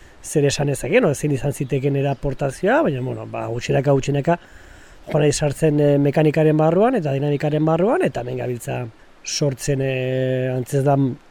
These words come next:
oso eroa, oso barregarria,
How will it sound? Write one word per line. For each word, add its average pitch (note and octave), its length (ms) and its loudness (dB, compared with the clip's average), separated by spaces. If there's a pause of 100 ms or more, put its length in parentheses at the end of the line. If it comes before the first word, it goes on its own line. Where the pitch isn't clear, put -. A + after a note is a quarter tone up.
(220)
oso D3 240 2
eroa, C#3 320 6 (560)
oso C#3+ 240 -4
barregarria, C#3 800 6